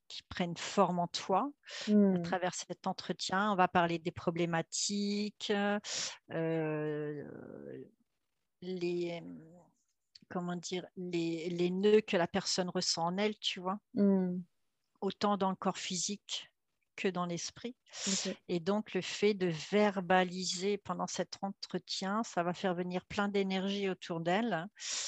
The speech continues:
Speaker 1: qui, hem, qui vont, heu, déployer beaucoup de choses
Speaker 2: Mmh.
Speaker 1: pendant le soin énergétique après.
Speaker 2: D'accord.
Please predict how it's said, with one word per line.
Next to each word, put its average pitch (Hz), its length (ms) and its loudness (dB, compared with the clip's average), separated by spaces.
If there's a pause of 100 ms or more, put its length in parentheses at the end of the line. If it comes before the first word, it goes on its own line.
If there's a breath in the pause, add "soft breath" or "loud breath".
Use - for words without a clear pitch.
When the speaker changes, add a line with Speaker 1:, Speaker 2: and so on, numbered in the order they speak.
(240 loud breath)
Speaker 1:
qui, 180 500 -4
hem, 147 840 -2 (960)
qui - 200 -8
vont, 190 640 -4
heu, 123 640 -8 (140)
déployer 180 720 -2
beaucoup 185 300 -12
de - 60 -8
choses 226 460 -2 (680)
Speaker 2:
Mmh. 185 200 4
Speaker 1:
pendant 180 120 0
le 185 100 -2
soin - 240 -2
énergétique - 580 -4
après. - 260 -10 (460)
Speaker 2:
D'accord. 190 380 -4